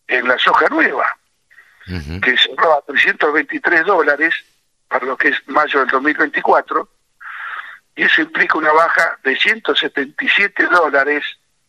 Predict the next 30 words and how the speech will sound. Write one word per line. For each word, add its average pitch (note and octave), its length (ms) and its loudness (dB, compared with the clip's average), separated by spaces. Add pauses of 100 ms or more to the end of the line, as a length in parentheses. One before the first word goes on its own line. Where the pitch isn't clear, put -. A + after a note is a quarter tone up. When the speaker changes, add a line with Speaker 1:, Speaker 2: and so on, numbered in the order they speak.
(600)
Speaker 1:
con C3+ 200 0
respecto D#3 840 0 (640)
al C#3+ 180 0
high D#3+ 480 2 (160)
de C3 140 -4
la B2+ 100 2
soja C#3+ 300 0
de C#3 60 -4
enero D3 280 2
de C#3+ 100 0
quinientos C3+ 480 -4
dólares C3 300 2
por - 160 -6
tonelada. - 460 -2 (880)
Eso G#3 260 2
es F3 80 -4
lo C#3 80 -4
que C#3+ 140 -4
se C#3+ 160 4
va D3+ 80 4
a - 20 4
enfrentar D3 380 -2
el C3 100 0
productor C#3+ 560 -2 (400)
el B2+ 180 0
año C#3+ 240 0
que C#3 160 -4
viene. B2+ 300 -8 (120)
Una D#3 260 2
soja D#3 440 0